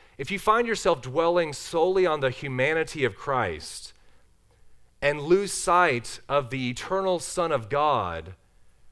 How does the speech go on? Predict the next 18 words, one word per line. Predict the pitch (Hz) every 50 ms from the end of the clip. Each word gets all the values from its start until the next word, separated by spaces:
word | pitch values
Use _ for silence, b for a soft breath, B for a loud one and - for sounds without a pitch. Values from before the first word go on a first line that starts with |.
| - - -
hundred | - - 180 190 196
percent | 185 185 175 - - 190 170 143
God, | 120 160 160 175 175 180 180 175 151
a | 120
hundred | 117 151 156 156 160
percent | - 151 135 - - 151 127
man, | 117 123 139 151 151 131 107 95 90 92 98 101
the | 120 123
God-man, | 110 113 135 147 156 160 156 131 107 95 90 82 78 78 82 90 92 b b b b b b b b b b b b
this | 113 107 160 180 190 190 - -
transfiguration | - - - 180 170 165 - - - 180 170 143 151 147 143 151 160 165 165 - - 160 143 131 120 - - _ _ _ _ -
event | - 127 117 104 143 185 196 151 101 95 101 - - - - b b b b
helps | b - - 196 208 220 - - - -
us | 117 107 104 107 - - - -
remember | 110 123 160 151 151 160 180 196 185 165 131 131 131 113 117
who | 117 - - 175 190 190 185 185 185 175
Christ | - - - - 156 151 147 143 147 139 - - - - - b b b b b b
is. | 160 175 180 165 139 113 90 73 - - - - - -